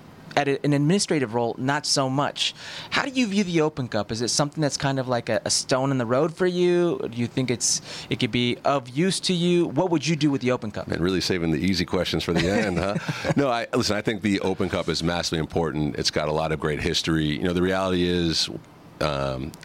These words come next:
Speaker 2: you know, M L S is growing in terms of the number of games that we're playing. Greg talked about it today in our press conference, but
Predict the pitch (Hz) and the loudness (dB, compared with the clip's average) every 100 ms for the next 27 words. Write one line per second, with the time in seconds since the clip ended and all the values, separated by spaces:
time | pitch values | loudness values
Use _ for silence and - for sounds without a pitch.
0 | - 64 67 82 80 85 - 80 78 85 | -4 0 0 0 0 0 0 -2 0 0
1 | 87 80 85 80 78 76 78 82 82 76 | 0 -2 -2 -2 -2 -2 -2 -2 0 -2
2 | 73 - 82 80 78 73 - 76 73 76 | -2 -2 -2 -2 -2 -4 -2 -4 -2 -4
3 | 69 71 71 - 78 80 69 65 82 - | -2 -2 -2 -2 -2 -2 -2 -2 -4 -2
4 | 78 78 76 71 | -4 -4 -4 -4